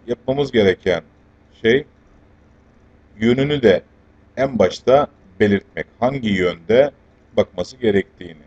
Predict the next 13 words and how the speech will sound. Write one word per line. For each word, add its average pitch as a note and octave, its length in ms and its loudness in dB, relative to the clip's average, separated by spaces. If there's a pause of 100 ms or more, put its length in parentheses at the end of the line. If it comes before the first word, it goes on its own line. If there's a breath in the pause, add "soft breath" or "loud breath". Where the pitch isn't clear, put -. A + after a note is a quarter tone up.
(640)
Yani F#2+ 220 -2 (140)
şurayı G#2+ 600 0 (3250)
şöyle A#2+ 380 2 (200)
doksan A#2+ 680 -2
derece F#2+ 640 0 (120)
olacak G2+ 520 0
şekilde, G2 840 -2 (680)
doksan G2 280 -12
yedi F2+ 300 -4
oldu, A2 560 -4 (140)
yazıyla E2+ 360 -14 (100)
düzelteyim. F2 600 -8 (540)
Evet, G2 200 -4